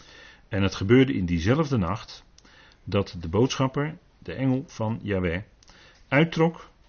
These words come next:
en in het leger van Assyrië honderdvijfentachtigduizend neersloeg. Toen men de volgende morgen vroeg opstond, zie, het waren allemaal dode lichamen. Daarop brak Sanherib, de koning van Assyrië, op. Hij trok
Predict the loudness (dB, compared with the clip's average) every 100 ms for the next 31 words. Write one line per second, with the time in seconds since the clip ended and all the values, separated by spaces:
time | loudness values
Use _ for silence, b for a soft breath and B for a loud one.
0 | _ 0 0 2 2 2 2 2 2 0
1 | -4 -4 -6 -2 -2 0 -2 -4 -8 b
2 | b b 0 2 2 0 0 0 0 -2
3 | -2 -2 0 0 0 -2 -4 -4 0 0
4 | 0 -4 -6 -6 -20 _ _ _ _ b
5 | b b b 0 4 4 4 2 2 2
6 | 2 2 2 0 0 0 2 0 -2 -4
7 | -4 -6 -8 -2 -2 -2 -6 -4 -4 -4
8 | -6 -4 -2 -2 -2 -2 -4 -6 -8 -8
9 | -12 -18 _ _ b b b b b b
10 | b b -4 0 4 2 0 -4 0 0
11 | -2 -10 -2 0 2 2 0 -4 -8 -2
12 | 0 0 -2 -2 -2 -2 -2 0 -2 -4
13 | 0 -2 -2 -20 _ _ _ -12 -6 -6
14 | -2 -2 -2 -12